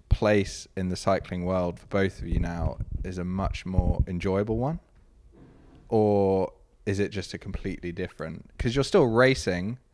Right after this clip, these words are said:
and both of you race. Um, your attitudes to it, has that changed from when you turn up on a,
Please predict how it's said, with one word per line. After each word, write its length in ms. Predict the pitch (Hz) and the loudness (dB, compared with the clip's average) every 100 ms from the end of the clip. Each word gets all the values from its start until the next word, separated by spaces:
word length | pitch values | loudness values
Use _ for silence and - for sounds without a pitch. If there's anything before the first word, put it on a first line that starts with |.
| - - | -20 -10
and 140 | 101 95 | -6 0
both 240 | 110 - | 0 0
of 80 | 92 | -6
you 120 | 87 | -2
race. 480 | 95 92 107 - - _ - - _ _ - - | 0 0 -4 -10 -20 _ -20 -20 _ _ -14 -2
Um, 480 | 95 95 92 92 - _ - _ _ _ _ - - - _ _ - | 0 0 -2 -6 -10 _ -20 _ _ _ _ -20 -20 -20 _ _ -6
your 220 | 110 101 | 2 4
attitudes 640 | 104 - 110 - 90 82 - | 4 2 -6 -4 -4 -4 -8
to 100 | 76 | -4
it, 160 | 73 - | -4 -6
has 160 | 95 | -4
that 300 | 92 85 - - _ | -2 -2 -6 -16 _
changed 560 | - 98 90 87 82 - | -4 -2 -2 -6 -10 -14
from 480 | - 85 85 87 - _ _ _ _ | -10 -8 -8 -10 -14 _ _ _ _
when 160 | - 92 | -6 -6
you 80 | 87 | -4
turn 280 | 101 95 | -2 -2
up 220 | 90 87 - | -2 -6 -8
on 120 | 87 | -8
a, 220 | 85 | -8